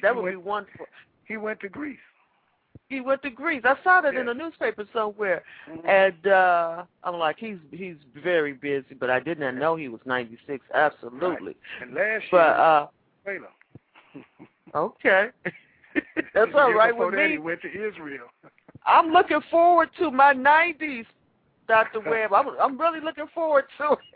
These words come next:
Speaker 1: <laughs> We could do this, too. We could do this, too. Uh,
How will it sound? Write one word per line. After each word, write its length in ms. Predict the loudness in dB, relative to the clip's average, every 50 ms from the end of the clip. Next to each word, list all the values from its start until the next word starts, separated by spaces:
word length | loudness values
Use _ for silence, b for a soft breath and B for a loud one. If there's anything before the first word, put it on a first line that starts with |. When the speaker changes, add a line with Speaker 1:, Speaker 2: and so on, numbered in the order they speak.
| -8 -8
Speaker 1:
<laughs> 580 | -8 _ _ -12 -12 -12 _ _ -20 -20 -14 -8
We 140 | -6 -6
could 220 | -4 -6 -8 -8 -6
do 200 | -4 -4 -4 -2 -2
this, 160 | -2 -4 -4 -8 _ -8
too. 140 | -6 -6 -6
We 160 | -6 -8 -8
could 200 | -8 -10 -10 -8
do 180 | -10 -10 -8 -6
this, 200 | -6 -6 -6 -6 _ -6
too. 200 | -4 -4 -4 -4 -8 _ _ _ B B B B B B B B B _ _ 0 4
Uh, 480 | 4 6 8 6 6 4 2 -2 -6